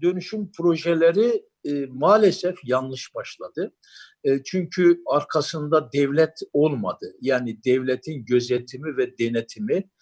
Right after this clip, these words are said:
e, olmadı, desteği olmadı. Bu bir müteahhitlik projesi olarak algılandı. İşin motor gücünü müteahhitler üstlendi.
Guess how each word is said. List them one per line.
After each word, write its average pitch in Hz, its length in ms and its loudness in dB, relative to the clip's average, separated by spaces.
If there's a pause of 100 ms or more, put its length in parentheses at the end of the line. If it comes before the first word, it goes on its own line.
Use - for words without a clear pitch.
(380)
e, 113 340 2 (440)
olmadı, 123 640 2
desteği 123 460 2
olmadı. 127 580 0 (360)
Bu 170 480 4
bir 165 140 4
müteahhitlik 151 840 0
projesi 120 560 -2
olarak 104 260 -2 (100)
algılandı. 117 800 0 (260)
İşin 156 380 -4
motor 147 400 2
gücünü 123 480 -4
müteahhitler 135 680 2
üstlendi. 117 640 -2